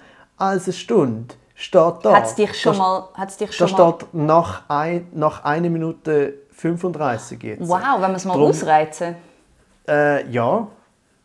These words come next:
Speaker 1: Ja.
Speaker 2: Mal schauen, was passiert. Echt, zum schauen, was passiert. Und sobald es abschaltet, sage ich nichts mehr da auf meinem Recorderli. Du musst einfach den
Speaker 1: Aha.
Speaker 2: Abschluss finden. Ist das okay? Oder soll ich den Abschluss finden, weil du den Anfang machst?
Speaker 1: Du musst den Abschluss finden, weil ich den Anfang mache.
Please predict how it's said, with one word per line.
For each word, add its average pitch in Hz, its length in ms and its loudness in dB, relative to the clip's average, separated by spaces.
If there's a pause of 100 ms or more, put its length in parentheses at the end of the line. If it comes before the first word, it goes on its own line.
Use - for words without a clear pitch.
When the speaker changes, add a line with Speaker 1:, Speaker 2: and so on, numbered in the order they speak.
Speaker 1:
Ja. 120 200 2
Speaker 2:
Mal 220 100 2
schauen, 247 140 2
was 294 140 -6
passiert. 285 420 -2
Echt, 269 200 4
zum 269 120 2
schauen, 262 100 0
was 254 120 -6
passiert. 277 340 -6
Und 226 240 -4
sobald 233 340 0
es - 60 -8
abschaltet, 254 760 -4 (280)
sage 220 260 0
ich 277 160 -2
nichts 254 280 2
mehr 247 180 2
da 214 140 4
auf 226 140 0
meinem 240 180 -2
Recorderli. 226 800 -4
Du 233 100 0
musst 233 180 0
einfach 339 180 2
den - 140 -2
Speaker 1:
Aha. 151 80 2
Speaker 2:
Abschluss 147 300 -2
finden. 160 260 -8
Ist 170 160 -12
das 175 100 -10
okay? 180 320 -10 (1000)
Oder 240 200 6
soll 247 160 6
ich 320 140 4
den - 80 2
Abschluss 311 300 0
finden, 254 200 0
weil 214 80 2
du 220 140 0
den 214 100 2
Anfang 254 420 2
machst? - 440 -8 (1300)
Speaker 1:
Du 165 160 8
musst 190 260 2
den 156 60 6
Abschluss 160 340 0
finden, 143 260 -4
weil 131 100 -2
ich 143 160 -6
den - 120 -8
Anfang 127 400 -6
mache. 120 260 -14